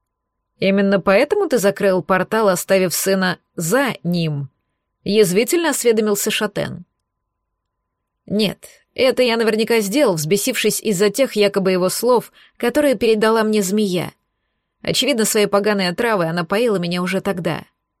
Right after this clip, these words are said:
"Судя по полному отсутствию логики в твоих действиях, как пить дать", —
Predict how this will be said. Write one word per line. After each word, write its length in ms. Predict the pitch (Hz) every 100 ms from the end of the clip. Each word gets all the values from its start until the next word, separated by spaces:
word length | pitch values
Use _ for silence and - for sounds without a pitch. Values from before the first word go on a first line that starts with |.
| _ _ _ _ _ _ _ _ _ _ _ _
"Судя 400 | - - 202 294
по 140 | 330
полному 340 | 302 302 277 262
отсутствию 480 | 240 277 - 240
логики 380 | 240 247 208 220
в 60 | -
твоих 260 | 185 180
действиях, 560 | 151 175 156 247 277 -
как 240 | 247 262
пить 260 | - 359 180
дать", — 380 | - - -